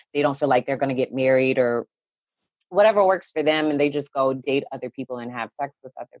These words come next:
people. Um, but you can be in love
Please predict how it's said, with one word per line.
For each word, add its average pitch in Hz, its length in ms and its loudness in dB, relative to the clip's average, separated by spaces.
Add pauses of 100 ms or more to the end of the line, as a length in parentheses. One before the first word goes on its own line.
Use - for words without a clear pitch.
people. - 340 -18 (580)
Um, 110 380 -6 (800)
but 170 380 0
you 254 180 4
can 214 420 2
be 170 260 0
in 202 380 -4
love 156 680 2